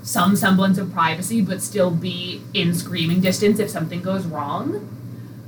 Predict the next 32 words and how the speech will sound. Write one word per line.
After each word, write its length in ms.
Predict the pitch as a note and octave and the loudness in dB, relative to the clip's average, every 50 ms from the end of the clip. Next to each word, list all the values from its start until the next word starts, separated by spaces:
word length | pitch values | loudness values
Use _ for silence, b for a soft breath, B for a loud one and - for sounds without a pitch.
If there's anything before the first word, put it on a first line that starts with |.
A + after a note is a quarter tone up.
| - - | -10 -2
Um, 500 | E3 E3+ E3 D#3 D3+ D3 D3 D3 - E3+ E3 | 2 4 4 4 2 0 -2 -4 -2 0 2
you 520 | E3+ G3 G3 F#3+ F#3+ F#3+ F#3 F#3 - - - - - - - - - - - - - - - - - - - - - - | 4 4 4 4 6 6 6 4 2 0 -8 -14 -16 -18 -16 -16 -16 -16 -16 -16 -16 -16 -14 -16 -16 -14 -14 -14 -14 -12
have 1000 | - - - - G3 G3 F#3+ F#3 F3+ F3 F3 F3 F3 F3 E3+ E3+ E3 - - - - - - - - - - - - - - - - - - - - - - | -10 -10 -2 2 4 6 6 6 6 6 4 2 0 -2 -6 -8 -8 -10 -12 -14 -16 -16 -18 -18 -16 -16 -16 -16 -16 -16 -16 -14 -14 -14 -16 -16 -16 -14 -6
control, 640 | - - G#3 G3+ F#3+ - - G#3 F#3+ G3 G#3 G#3+ | 0 2 2 4 2 2 4 6 6 6 6 4
like, 220 | G3+ F#3+ F3+ F3 - - | 4 2 2 0 0 4
oh, 480 | D4+ C4+ A#3+ A3+ G#3 G3 F#3 F3+ - - - - - - - - - - | 4 6 6 6 4 4 0 -2 -6 -10 -16 -18 -18 -18 -18 -18 -4 2
the 120 | F#3 A3 | 4 4
zombies 420 | A3 - A3 G#3 G#3 F#3 G#3 G3+ F3+ | 6 6 6 6 4 4 2 2 4
got 220 | G3+ G#3 F#3+ - G3+ | 4 4 4 4 2
into, 320 | F#3+ F#3+ F3 - G#3 F#3+ F3+ | 2 2 0 0 -2 -4 -4
like, 240 | E3+ E3+ E3 E3 - - - - | -4 -4 -4 -4 -6 -10 -14 -4
this 380 | - F3 E3+ G#3 G#3 G3 - F#3 | -2 4 6 6 6 6 4 -2
unit 500 | E3+ E3+ G3+ G#3 G#3 G#3 G3+ F#3+ F#3 F#3+ | -2 0 0 2 2 0 0 -2 -4 -2
or 160 | F#3+ F#3+ F#3 | 0 0 0
this 300 | E3+ E3 F3+ F3 E3+ - | 2 2 0 0 0 -6
building, 640 | E3 D#3 - F3+ F3 F3+ F#3+ F#3+ - F#3 G3 G3 F3+ | -8 -6 -2 2 2 2 4 4 2 2 4 2 2
but 140 | - F3+ E3 | 0 -2 -2
we 100 | E3 E3 | -4 -6
can 260 | D#3+ - D#3+ D3 - | -6 -6 -10 -12 -12
cut 220 | - - - - - | -8 -8 -8 -6 -4
them 140 | E3+ E3 | -4 -2
off 200 | - - D#3+ - | -2 -2 -2 -4
at 120 | E3 D3+ - | -6 -8 -10
the 80 | - | -10
pass. 680 | - - - C#4 C4+ B3 A#3 A3+ - - - - - - B B B B B B B B | -12 -6 -2 2 4 4 4 4 2 0 -6 -10 -10 -10 B B B B B B B B
So 120 | - B3+ | 2 6
you 200 | A#3+ A#3 A3+ A3+ | 6 8 8 6
want 380 | G3+ A3 A3+ A3+ A#3 A#3+ A#3+ A3+ | 6 4 4 4 2 2 0 -2
an 100 | A3 G#3+ | -2 -2
apartment 540 | G#3 - - A#3 F#3+ - G3 G3+ F#3+ F3 | -2 -2 2 2 2 2 2 0 -4 -2
building 880 | F3+ F#3 F3 F3 F3 F3+ F3 F3 E3+ E3+ E3+ E3 E3+ - - - - - | -2 0 0 0 0 0 -2 -2 -2 -2 -2 -4 -4 -6 -10 -12 -12 -4
with 600 | - F3+ F3 E3+ E3+ E3 E3 E3 D#3+ D#3 D#3 - | 2 4 4 4 4 2 0 -2 -4 -6 -8 -12